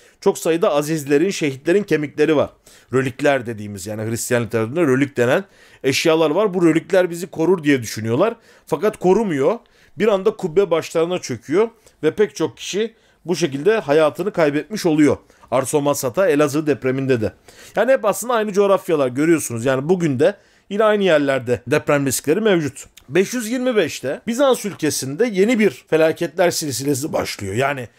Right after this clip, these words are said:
dört yüz doksan dokuza kadar bu saydığımız depremler olduktan sonra bir yirmi senelik falan bir ara yaşanıyor. Böyle kitlesel felaketler olmuyor. Beş yüz yirmi beşte yeni bir felaketler silsilesi başlıyor. Sadece deprem değil.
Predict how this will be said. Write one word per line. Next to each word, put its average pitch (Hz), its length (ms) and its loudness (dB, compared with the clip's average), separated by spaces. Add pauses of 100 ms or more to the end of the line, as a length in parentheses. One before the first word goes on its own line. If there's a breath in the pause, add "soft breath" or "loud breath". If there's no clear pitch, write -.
(220 soft breath)
dört 147 220 -4
yüz 165 120 -8
doksan 160 360 0
dokuza 165 300 -2
kadar 143 420 -2
bu 156 60 -10
saydığımız 139 500 -4
depremler 135 480 2
olduktan 127 500 0
sonra 120 400 -6 (600 soft breath)
bir 240 160 2 (300)
yirmi 214 260 2
senelik 147 400 0
falan 220 300 0
bir 180 200 2
ara 180 320 2
yaşanıyor. 127 520 -8
Böyle 160 240 0 (120)
kitlesel 156 400 -2
felaketler 135 540 -2
olmuyor. 143 540 2 (640 loud breath)
Beş 247 200 0
yüz 202 160 -6
yirmi 214 280 2
beşte 185 440 0
yeni 220 240 2
bir 254 80 0
felaketler 208 800 0
silsilesi 147 600 -4
başlıyor. 104 300 -2
Sadece 156 340 0
deprem 175 420 0
değil. 135 220 -6